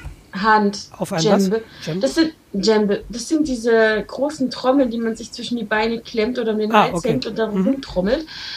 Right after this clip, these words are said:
Speaker 1: Ähm, und ich hatte das mal so ein bisschen gelernt und da musste ich immer mit der linken Hand zuerst so schlagen.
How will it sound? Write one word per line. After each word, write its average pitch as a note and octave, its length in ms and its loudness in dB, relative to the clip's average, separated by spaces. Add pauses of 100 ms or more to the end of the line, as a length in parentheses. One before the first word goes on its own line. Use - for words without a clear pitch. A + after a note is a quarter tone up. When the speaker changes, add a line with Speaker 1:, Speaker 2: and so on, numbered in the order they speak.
(340)
Speaker 1:
Ähm, G#3+ 600 4 (220)
und G#3+ 120 2
ich - 100 -2
hatte B3 220 0
das B3+ 220 0
mal A#3 180 2
so A3+ 100 0
ein A3 60 0
bisschen A#3 260 0
gelernt G#3+ 480 4
und A3 100 -6
da A3+ 60 0
musste A#3 300 -4
ich - 80 -10
immer A#3 160 -2
mit A3 140 -2
der A3 60 -2
linken B3 360 0
Hand G#3+ 160 -2
zuerst - 380 -2
so G#3 100 -6
schlagen. G3+ 580 -2